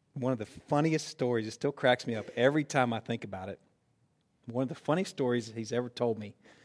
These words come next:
He was riding with J D in a car for a long time. And, uh, he had one of those teachable moments with J D. You know, you're in a car with somebody, you're gonna have teaching time. J D's six years old at this time. Six-ish. And, um,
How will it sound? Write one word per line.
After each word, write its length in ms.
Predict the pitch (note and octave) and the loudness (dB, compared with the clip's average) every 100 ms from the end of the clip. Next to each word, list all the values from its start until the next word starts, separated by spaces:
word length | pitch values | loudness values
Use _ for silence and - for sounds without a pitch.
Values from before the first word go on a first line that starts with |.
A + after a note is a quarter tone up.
| _ _ _ _ _ _ - | _ _ _ _ _ _ -8
He 60 | A#2+ | 0
was 80 | |
riding 220 | C3 C#3+ C#3+ | 8 8 8
with 80 | |
J 180 | B2 C3+ | 4 4
D 140 | B2+ A#2+ | 4 2
in 60 | |
a 40 | G#2+ | -2
car 420 | - G#2 F2+ - _ _ _ _ _ _ | -2 -2 -2 -12 _ _ _ _ _ _
for 100 | - | -10
a 20 | |
long 260 | G2+ G#2+ A2+ | -4 -2 -2
time. 360 | - G2 F#2 - _ _ _ _ _ _ _ - - | -6 -8 -8 -18 _ _ _ _ _ _ _ -20 -14
And, 260 | G2+ F#2+ | -12 -8
uh, 140 | G2+ F#2+ F#2+ _ - - - _ _ _ _ _ _ _ _ | -8 -8 -14 _ -20 -20 -20 _ _ _ _ _ _ _ _
he 100 | - | 6
had 80 | D3 | 8
one 140 | F3 F3 | 10 8
of 40 | |
those 120 | D#3+ | 6
teachable 360 | - F3+ D3 C#3 | 2 0 2 2
moments 400 | C#3+ C#3 B2 - | 4 4 0 -4
with 80 | A2+ | -2
J 200 | A#2 G#2+ | -2 0
D. 200 | F#2 E2 | -6 -6
You 140 | A2 | -4
know, 60 | A#2+ | -2
you're 200 | D#3 F#3 | 0 2
in 60 | |
a 40 | C#3+ | 2
car 260 | - B2+ | 4 4
with 100 | A#2 | 4
somebody, 360 | - A2 A2 A2+ | -2 -2 0 2
you're 140 | D3 | 2
gonna 160 | B2+ A2+ | 0 -2
have 300 | A2+ A2 G2 _ _ _ - | -4 -4 -6 _ _ _ -6
teaching 340 | C3 - G2+ | -6 -6 -8
time. 260 | A2+ G#2 G#2 | -6 -6 2
J 160 | D3 | 4
D's 180 | D3+ B2+ | 4 2
six 360 | - E3 D3 - | 0 0 0 0
years 200 | C3+ A#2 | 0 2
old 240 | A#2 A2 | -2 -2
at 80 | - | -8
this 160 | F#2 - | -16 -14
time. 260 | E2 - _ _ _ _ _ _ _ _ _ _ | -14 -16 _ _ _ _ _ _ _ _ _ _
Six-ish. 580 | - - A#2 - - - _ _ _ _ _ _ _ _ - | -8 -6 -8 -10 -16 -16 _ _ _ _ _ _ _ _ -4
And, 260 | A#2+ A#2+ | -2 0
um, 320 | A#2 G#2+ F#2+ | 0 0 -4